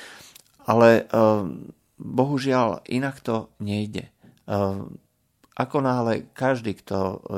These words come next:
dnes je, e, rozhorčený, rozčúlený, začne hovoriť, e, že, e, niekto druhý nemá právo na to alebo tamto, hoci neporušil zákon a neexistuje na to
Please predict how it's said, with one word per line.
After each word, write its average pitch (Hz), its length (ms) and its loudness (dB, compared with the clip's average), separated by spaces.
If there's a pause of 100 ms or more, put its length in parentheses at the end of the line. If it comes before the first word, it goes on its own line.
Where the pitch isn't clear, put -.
dnes 107 480 -8
je, 101 440 -4
e, - 40 -10 (560)
rozhorčený, 110 800 -2
rozčúlený, 104 720 -4 (480)
začne 110 560 -2
hovoriť, 110 500 -2
e, - 40 -8 (340)
že, 107 140 -4 (100)
e, - 20 -12 (600)
niekto 113 480 -2
druhý 110 560 -2
nemá 113 320 0
právo 110 400 2
na 90 160 -8
to 104 320 -4
alebo 98 240 -4
tamto, 110 560 -6
hoci 113 480 -8 (220)
neporušil 107 640 -6
zákon 113 400 -4
a 98 80 -6
neexistuje 98 560 -8
na 104 160 -12
to 95 240 -8